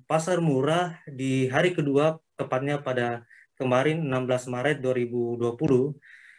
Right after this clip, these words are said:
itu masyarakat sudah membludak sejak pagi, bahkan,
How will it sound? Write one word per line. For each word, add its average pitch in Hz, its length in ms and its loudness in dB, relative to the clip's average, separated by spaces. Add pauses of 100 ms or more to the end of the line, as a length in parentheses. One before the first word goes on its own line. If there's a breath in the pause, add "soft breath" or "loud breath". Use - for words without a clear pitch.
(220 loud breath)
itu 180 560 6
masyarakat 151 640 0
sudah 156 400 0
membludak 139 560 -2
sejak 131 480 -2 (160)
pagi, 135 480 -2
bahkan, 151 640 0